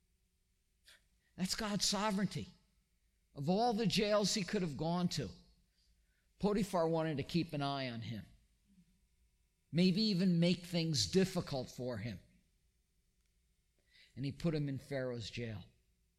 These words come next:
God didn't rescue him from that jail. He was there in the jail. He didn't deliver him at that point. Joseph tasted jail.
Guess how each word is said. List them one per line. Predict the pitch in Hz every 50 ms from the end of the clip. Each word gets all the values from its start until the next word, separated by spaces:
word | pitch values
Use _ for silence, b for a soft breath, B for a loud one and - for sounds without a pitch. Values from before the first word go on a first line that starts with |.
| _ _ _ _ _ _ _ _ _ _ _ _ _ _ _ _ _ _ _ _ _ _ _ _ _ _ _ _ _ _ _ _ _ _ _ _ _ _ _ _ _ _ _ _ _ _ _ _ _ _ _ _ _ _ _ _ _ _ _ _ _ _ - -
God | 143 135 143 135
didn't | 127 170 170 175 180 165
rescue | 170 185 175 - - 175 175 156
him | 135 123
from | - - 127 123 123
that | 117 113 110
jail. | - - 123 113 107 92 - - - _ _ _ _ _ _ _ _ _
He | - - 147 151 151 151 165 175 180 147
was | 156 165 139 117 107
there | 110 135 127 123 123 123 123 123 123 120 117 - _ _ _ -
in | - 127 123 120 117 120 117 110 - - 104
the | 101 117
jail. | 95 78 107 117 104 101 95 90 - _ _ _ _ _ _ _ _ _ _ _ _ _ _ _ _
He | - 156 156
didn't | 165 208 226 220
deliver | 196 214 202 233 233 226 175 202 175
him | 151 143
at | 135 - -
that | 135 131 - -
point. | - 139 127 107 92 - - _ _ _ _ _ _ _ _ _ _ _ _ _ _ _ _ _ _ -
Joseph | - 151 160 165 165 - - 185 170 - - -
tasted | - 147 143 139 - - - 147 135 101
jail. | - - 127 120 117 113